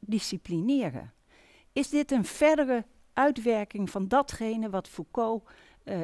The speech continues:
in negentien vijfenzeventig al beschreven heeft? Is covid negentien het ideale model voor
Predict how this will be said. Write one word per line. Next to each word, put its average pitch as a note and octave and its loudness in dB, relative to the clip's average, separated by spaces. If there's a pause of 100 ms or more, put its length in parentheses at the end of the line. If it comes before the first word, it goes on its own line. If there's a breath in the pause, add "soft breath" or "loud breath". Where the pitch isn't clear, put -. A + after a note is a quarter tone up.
in A#3 2
negentien F#3+ -2
vijfenzeventig F3+ -2
al D#3 -4 (120)
beschreven F3+ -2
heeft? - -8 (2000 soft breath)
Is - 0
covid D4+ 6
negentien A3+ 0 (180)
het - -8
ideale A#3+ 2
model D#3+ -2 (840)
voor G#3 0